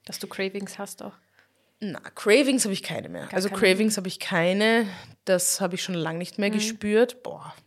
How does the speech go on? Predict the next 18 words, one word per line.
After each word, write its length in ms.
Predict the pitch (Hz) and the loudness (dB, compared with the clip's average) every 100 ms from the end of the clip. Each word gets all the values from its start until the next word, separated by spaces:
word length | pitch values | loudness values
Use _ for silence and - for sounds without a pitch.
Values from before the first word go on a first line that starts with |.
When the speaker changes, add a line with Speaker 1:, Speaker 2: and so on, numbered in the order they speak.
| _ | _
Speaker 2:
das 220 | - 185 - | -14 -12 -8
ist 60 | |
ein 120 | 165 170 | -8 -6
schlimmes 560 | - 208 277 247 - | 0 4 6 6 2
Gefühl. 460 | 220 - 190 208 220 | -6 -8 -8 -6 -8
Speaker 1:
Mhm. 80 | 214 - - - - - - | -8 -14 -14 -14 -16 -10 -2
Speaker 2:
Ähm, 580 | 185 180 185 185 190 190 - - _ | 2 2 0 -4 -6 -8 -14 -20 _
aber 1300 | - 170 202 220 214 - 185 180 185 180 175 170 - _ _ _ _ _ _ _ | 0 2 2 0 0 0 2 2 2 0 -2 -6 -10 _ _ _ _ _ _ _
manchmal 840 | - 160 208 233 - 170 73 - - | -12 -6 -2 -2 -2 -6 -6 -8 -8
gibt's 360 | 214 - - - | -8 -4 -4 0
schon 240 | 196 214 | 0 2
so 120 | 208 | 0
entfernte, 800 | - 180 - - 175 196 - 196 | 0 -2 -4 -2 -2 -2 -2 -2
so, 140 | 202 170 | -2 -4
so, 260 | - 165 | -4 -4
so 140 | - 175 | -4 -4
Momente 560 | 170 170 180 190 196 170 | -2 -2 -2 -2 -4 -6
wie, 160 | 170 | -6